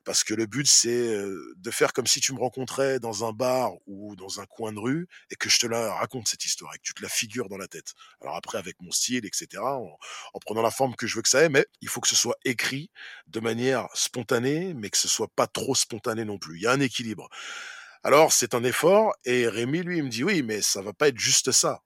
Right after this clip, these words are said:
Ça, ça, tout ça, ça doit être filmé. » Donc, ça doit répondre à certaines contraintes, et ces contraintes, c'est notamment des contraintes de temps. Et pour moi, c'était une, aussi une forme de défi. Et je continue aujourd'hui à essayer de me contraindre à la concision, puisque finalement, en revers,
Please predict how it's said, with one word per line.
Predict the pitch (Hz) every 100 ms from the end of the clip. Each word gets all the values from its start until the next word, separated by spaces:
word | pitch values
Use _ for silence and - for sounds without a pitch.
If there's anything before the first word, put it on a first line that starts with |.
| _
Ça, | - 139
ça, | 151 123 -
tout | 170
ça, | - 180
ça | 190 139
doit | 135
être | 135
filmé. » | - 147 147 107 - - - 95
Donc, | -
ça | 104
doit | 110 107
répondre | 104 127 101
à | 90
certaines | 98 - 92
contraintes, | - 95 - 139 170 - - - - - -
et |
ces | - 101
contraintes, | 95 - 135
c'est | - 101
notamment | 98 95 110
des | 120
contraintes | - 87 - 120
de | 98 98
temps. | - 95 - _ _ _ _
Et | -
pour | 82 90
moi, | 135
c'était | - - 101
une, | 98 87 -
aussi | - - 107
une | 101
forme | 120 90
de | 87
défi. | 87 85 - - - - - -
Et | 131
je |
continue | - 147 - 180
aujourd'hui | 180 139 143 131 147 143
à |
essayer | 107 -
de | 117
me | 110
contraindre | - 147 131 156 151 107 -
à |
la | 104
concision, | - 113 - 92 139 202 - _ -
puisque | -
finalement, | - 113 120 123 139 113 _ _
en | 104
revers, | 107 110 127 110